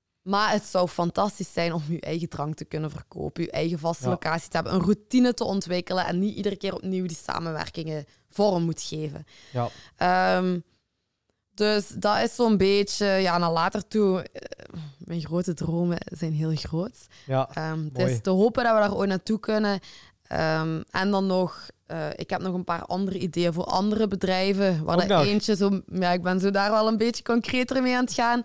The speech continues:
Speaker 2: Ja, oké.
Speaker 1: Ehm, waar dat ik ook nog wel werk van wil maken.
Speaker 2: Ja.
Speaker 1: Dus, ehm, maar ja, we gaan stap per stap vooruit. Zien dat
Speaker 2: Ja.
Speaker 1: alles goed wordt uitgewerkt. Eh, zien dat het zo goed als vlekkeloos, hè, in de mate van het mogelijke
Speaker 2: Ja.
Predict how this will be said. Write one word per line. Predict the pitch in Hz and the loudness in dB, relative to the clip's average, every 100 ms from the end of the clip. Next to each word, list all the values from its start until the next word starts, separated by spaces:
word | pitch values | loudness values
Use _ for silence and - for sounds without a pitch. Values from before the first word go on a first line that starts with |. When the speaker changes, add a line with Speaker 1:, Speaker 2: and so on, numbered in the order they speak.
| - | -4
Speaker 2:
Ja, | 139 143 | 0 2
oké. | 135 - | 2 -4
Speaker 1:
Ehm, | - 196 202 196 202 202 190 - _ _ _ _ _ _ - - | -2 2 4 4 4 2 0 -4 _ _ _ _ _ _ -18 -14
waar | - 175 214 | -4 2 2
dat | 233 214 | 4 2
ik | 208 | 2
ook | 208 - | 2 4
nog | 170 | 2
wel | 170 | 2
werk | 151 139 165 | 2 0 -2
van | - 156 | 0 0
wil | 156 | 0
maken. | 147 143 - 139 139 _ _ | 0 -2 -4 -8 -12 _ _
Speaker 2:
Ja. | - 202 | 0 2
Speaker 1:
Dus, | 196 165 | 2 2
ehm, | 185 180 180 185 | 2 2 2 2
maar | 196 | 2
ja, | 180 | 2
we | 175 | 2
gaan | 190 196 | 0 -2
stap | - 214 | 0 -2
per | - | -2
stap | 185 - 214 | -6 0 -2
vooruit. | - 190 175 214 247 | 0 0 2 2 2
Zien | - 208 | 0 2
dat | 202 | 4
Speaker 2:
Ja. | 170 | 4
Speaker 1:
alles | 196 - | 2 -2
goed | 196 | -8
wordt | 190 - | -8 -4
uitgewerkt. | 185 196 - 202 196 190 196 196 - - - - | -2 -2 -2 0 0 2 0 -2 -14 -20 -20 -10
Eh, | - 165 165 160 160 160 160 156 | -2 2 4 4 4 2 2 0
zien | 170 175 | 0 0
dat | 170 | 0
het | 170 - | -2 -4
zo | 170 | -4
goed | 151 165 - | 0 -2 -2
als | 147 147 - | -6 -4 -6
vlekkeloos, | - 151 - 151 151 143 - - - | -6 -6 -4 -4 -4 -6 -10 -16 -12
hè, | 165 180 | -8 -8
in | - 202 _ | -10 -18 _
de | 160 | -6
mate | 156 143 151 | -4 -4 -6
van | 143 | -10
het | 147 | -10
mogelijke | 151 151 151 151 160 | -8 -6 -6 0 2
Speaker 2:
Ja. | 175 | 2